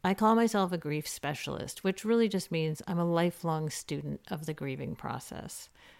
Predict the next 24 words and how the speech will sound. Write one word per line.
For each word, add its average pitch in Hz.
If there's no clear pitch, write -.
I've 165
studied 180
grief 170
and 143
done 143
trainings, 170
but 170
I'm 190
also 226
a 202
visual 165
artist 147
and 160
a 160
writer 147
who's 180
explored 185
my 165
own 180
grief 156
creatively 151
throughout 151
my 139
life. -